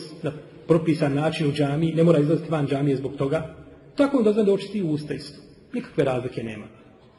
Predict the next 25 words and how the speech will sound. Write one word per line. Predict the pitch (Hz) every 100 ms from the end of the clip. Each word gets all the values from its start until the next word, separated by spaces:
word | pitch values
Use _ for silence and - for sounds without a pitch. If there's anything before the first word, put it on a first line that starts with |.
| _ - - -
Isto | 214 220
tako, | 214 214 233 226 - - - - - - - - - -
čovjek | - 240 214 156 - - -
koji | 185 175
bi | 165
bio | 160 220 214 175 - - - - - -
u | 170
džamiji | 139 180 190 220 233 208 - - - - - - - - - - - -
i | -
htio | - 233
da | 180 190
očisti, | 202 - - 208 160 -
čekao | - 214 196 175 165 - - - 160 165
od | 175
namaza | 160 160 196 190
do | 165
namaza, | 165 151 156 170 196 196
on | 185
bi |
morao | 170 180 175
izići | 156 151
napolje, | 180 160 131
šta | - 156
da | 127
očisti? | 139 - 175